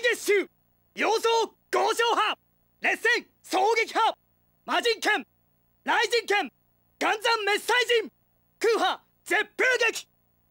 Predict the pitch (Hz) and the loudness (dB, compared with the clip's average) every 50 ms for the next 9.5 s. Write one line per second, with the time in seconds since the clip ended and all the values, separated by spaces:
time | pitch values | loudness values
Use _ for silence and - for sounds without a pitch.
0 | _ - - 254 - 294 415 440 415 339 294 311 370 381 415 262 415 427 339 - | _ -14 -12 -10 -4 -2 0 0 0 0 0 0 0 0 0 2 2 0 0 -2
1 | _ _ _ _ _ _ _ _ _ _ _ _ - - - 269 311 294 320 339 | _ _ _ _ _ _ _ _ _ _ _ _ -10 -6 -4 -2 0 0 0 -2
2 | - - 370 403 453 466 403 - _ _ _ _ _ - 440 453 453 480 427 466 | -2 0 0 2 2 0 0 -2 _ _ _ _ _ -2 0 2 2 2 2 2
3 | 466 453 415 269 - _ _ _ _ _ _ _ _ _ _ _ _ - - - | 2 2 0 -2 -8 _ _ _ _ _ _ _ _ _ _ _ _ -10 -8 -6
4 | - - 427 453 466 494 494 480 440 - _ _ _ _ _ _ _ _ _ _ | -2 0 0 2 2 4 2 2 0 -2 _ _ _ _ _ _ _ _ _ _
5 | _ _ - 359 403 403 381 370 440 440 359 - - 440 480 480 453 453 453 - | _ _ -2 0 2 2 4 2 2 0 0 0 2 2 2 4 2 0 0 -2
6 | - - _ _ _ _ _ _ _ _ _ _ _ - 330 349 359 359 - - | -6 -18 _ _ _ _ _ _ _ _ _ _ _ -4 -2 -2 -2 -2 -2 -2
7 | 415 453 427 415 415 392 370 294 - _ _ _ _ _ _ _ _ _ _ _ | 0 0 0 0 0 0 0 -2 -4 _ _ _ _ _ _ _ _ _ _ _
8 | _ _ - 294 392 - - - 466 494 466 359 _ _ _ _ _ _ - - | _ _ -4 -2 -2 -2 0 0 0 0 0 -2 _ _ _ _ _ _ -2 0
9 | 523 480 381 - 440 453 403 294 196 - | 0 0 2 0 0 0 0 0 -4 -6